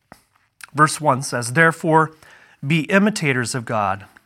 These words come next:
as dearly loved children." By saying "therefore" here, Paul grounds this call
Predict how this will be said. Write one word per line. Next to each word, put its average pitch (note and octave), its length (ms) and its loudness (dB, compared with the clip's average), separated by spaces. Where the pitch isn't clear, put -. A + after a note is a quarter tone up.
as C#3 320 2
dearly D#3 560 0
loved C3+ 480 -2
children." G2+ 480 -10
By E3 120 6
saying F3 420 0
"therefore" E3 560 0
here, C3+ 280 -6
Paul D#3+ 520 0
grounds F3 600 2
this D3 200 -6
call C3 520 0